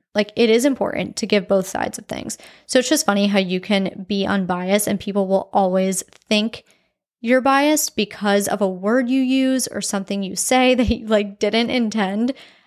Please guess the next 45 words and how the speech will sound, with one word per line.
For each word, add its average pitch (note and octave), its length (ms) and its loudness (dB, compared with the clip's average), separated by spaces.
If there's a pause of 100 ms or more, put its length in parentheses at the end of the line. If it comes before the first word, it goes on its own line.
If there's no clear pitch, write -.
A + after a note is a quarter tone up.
(160)
at A#3 160 2
all G3+ 280 0
to G3+ 160 -6
be F#3+ 480 -4 (240)
biased. F#4 560 -2
But G#3 400 2
I A3+ 60 -4
think G#3 180 -4
people's G3+ 340 -4
own F#3+ 180 -4
biases - 480 -6
get - 160 -8
in - 60 -14
the C#2+ 80 -12
way A#1+ 140 -8
sometimes. - 520 -12 (580)
So C#4+ 380 0 (380)
that's C4+ 200 0
my D4 100 2
little C4 180 2
spiel A#3 300 0
on G#3+ 160 0
that, F#3+ 260 -4 (180)
but A#3 300 0
I A#3 60 -2
hope B3 220 0
you C#4+ 80 2
enjoyed C#4 240 4
this C4 140 -2
episode. B3 460 0
I'm A3 240 -2
really A#3 240 2
glad A3+ 220 2
I A3 80 2
got G#3+ 140 0
to G#3 60 -12
push A3 220 -6
out G#3+ 100 2
a G#3 60 2
Thursday G#3 320 -2
episode G3+ 460 -4
for A3+ 100 -4
you A3 160 0
guys. G#3+ 420 2 (380)
And G#3 440 2